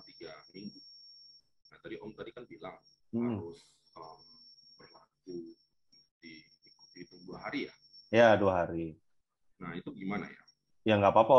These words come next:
Speaker 2: Om. Kalau memang si kliniknya bisa ada, nanti si kliniknya menuliskan di situ berlakunya sampai tiga hari atau tiga minggu nggak ada masalah, gitu.
Speaker 1: Oh, tetap ditulis ya di
Speaker 2: Oh, oh,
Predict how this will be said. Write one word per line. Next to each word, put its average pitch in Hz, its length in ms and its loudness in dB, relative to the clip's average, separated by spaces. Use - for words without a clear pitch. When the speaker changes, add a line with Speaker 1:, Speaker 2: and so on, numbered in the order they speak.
Speaker 2:
Om. 123 80 -2
Kalau 107 320 6
memang 101 400 0
si 104 160 -4
kliniknya 104 480 2
bisa 98 640 4
ada, 98 480 4
nanti 95 320 -4
si 101 80 -8
kliniknya 95 480 0
menuliskan 95 600 0
di 87 40 -8
situ 92 240 -4
berlakunya 90 480 -2
sampai 85 320 -6
tiga 85 360 0
hari 90 400 2
atau - 80 -12
tiga 87 320 0
minggu 90 400 0
nggak 80 160 -2
ada 85 80 -6
masalah, 85 440 -2
gitu. 82 480 -10
Speaker 1:
Oh, 101 320 -10
tetap 107 320 -10
ditulis 104 400 -6
ya 85 160 -8
di 80 240 -2
Speaker 2:
Oh, - 80 8
oh, 123 520 8